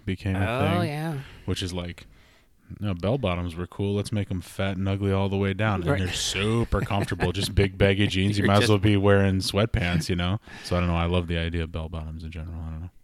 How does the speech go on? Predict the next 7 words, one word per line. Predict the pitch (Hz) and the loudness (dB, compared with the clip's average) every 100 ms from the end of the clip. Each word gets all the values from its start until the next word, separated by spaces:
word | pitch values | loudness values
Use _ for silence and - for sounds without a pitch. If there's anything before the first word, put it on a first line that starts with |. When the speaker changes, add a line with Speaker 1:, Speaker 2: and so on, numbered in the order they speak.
| - | -8
Speaker 2:
I | 127 | -6
started | - 139 127 | -2 -2 -2
playing | 127 117 | -2 -2
clubs | - 113 107 98 | -4 -4 -4 -6
in | 92 | -6
nineteen | 95 95 98 95 101 | -8 -8 -10 -10 -12
eighty-eight. | 95 92 92 - _ _ _ _ _ _ _ - 98 - | -12 -12 -14 -20 _ _ _ _ _ _ _ -16 -16 -16